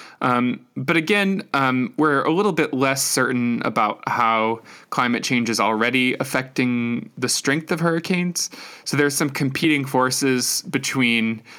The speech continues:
the extra boost that the hurricanes are gonna get from warmer water. And also, there's expected to be an increase in, in, uh, wind shear, which works to tear apart hurricanes or inhibit their development. So,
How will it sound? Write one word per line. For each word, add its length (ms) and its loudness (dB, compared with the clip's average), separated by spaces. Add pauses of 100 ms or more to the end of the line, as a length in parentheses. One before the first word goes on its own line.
(240)
the 260 2
extra 320 -2
boost 540 0
that 340 -2
the 60 -4
hurricanes 580 -2
are 160 -4
gonna 220 -2
get 340 -2
from 320 -2
warmer 320 0
water. 460 0 (440)
And 160 2
also, 840 2
there's 260 0
expected 480 -4
to 80 0
be 160 0
an 100 2
increase 540 -2
in, 420 -2
in, 420 -2 (120)
uh, 200 -2
wind 360 0
shear, 440 0
which 380 -4 (380)
works 280 -2
to 140 -4
tear 260 0
apart 460 -2
hurricanes 520 -4
or 320 -2
inhibit 420 -2
their 300 -2
development. 680 -2
So, 400 0